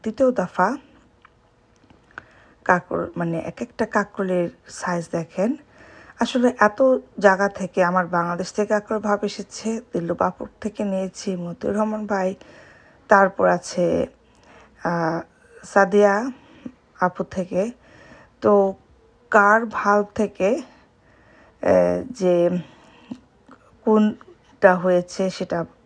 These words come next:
আহ, মানে বোঝা খুব মুশকিল, যেহেতু লতানো গাছ।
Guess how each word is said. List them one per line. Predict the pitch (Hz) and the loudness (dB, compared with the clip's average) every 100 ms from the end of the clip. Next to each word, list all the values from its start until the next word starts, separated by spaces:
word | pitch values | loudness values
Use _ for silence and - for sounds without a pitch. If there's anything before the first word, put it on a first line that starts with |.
| - | -8
আহ, | 170 165 | -6 -4
মানে | 165 165 165 156 - | -4 -4 -4 -6 -4
বোঝা | 185 180 165 _ _ _ _ - - _ - | -2 0 -2 _ _ _ _ -20 -20 _ -8
খুব | 202 - | -6 -2
মুশকিল, | 202 - 220 | -2 0 -2
যেহেতু | 190 180 175 | -2 -4 -4
লতানো | 170 170 180 180 | -4 -2 -4 -4
গাছ। | 175 175 - - | -4 -4 -6 -14